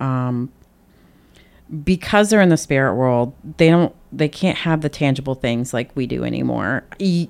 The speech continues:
yes, you can see, like, your great grandma sipping tea, but they're not actually getting it. Um, so I leave offerings of, like, coffee, l-,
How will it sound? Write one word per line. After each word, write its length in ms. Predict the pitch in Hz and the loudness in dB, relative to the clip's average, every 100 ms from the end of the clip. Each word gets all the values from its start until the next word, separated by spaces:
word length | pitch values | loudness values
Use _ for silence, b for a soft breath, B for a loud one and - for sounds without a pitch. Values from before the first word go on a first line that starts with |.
| - | 0
yes, 320 | 185 180 - | 4 4 4
you 80 | 175 | 0
can 180 | 165 151 | 2 0
see, 200 | - 156 | 2 2
like, 200 | 143 139 | 4 2
your 80 | 147 | 0
great 240 | 131 139 | 2 0
grandma 420 | 131 131 127 123 120 | 2 0 0 0 -2
sipping 360 | - - 123 | -4 -4 -4
tea, 420 | 120 - 135 117 B B B B - | -2 -2 0 -2 B B B B -6
but 140 | 175 | -2
they're 120 | 180 160 | 4 4
not 300 | 170 175 - - | 4 2 -2 -4
actually 460 | 151 - - 143 | -4 -4 -4 -2
getting 360 | 135 123 151 202 | 2 2 4 2
it. 200 | 240 262 _ - _ _ | 0 -2 _ -20 _ _
Um, 520 | 156 139 127 131 131 - _ | 0 2 0 -2 -6 -10 _
so 280 | - - 175 | -2 4 4
I 140 | 151 180 | 6 6
leave 200 | 233 196 | 6 4
offerings 580 | 139 139 - 139 127 139 | 2 2 0 -2 -2 -2
of, 160 | 131 131 | -4 -6
like, 140 | - | -8
coffee, 640 | - 143 139 143 131 131 - | -2 -2 0 -2 -2 -4 -8
l-, 200 | - 139 | -10 -10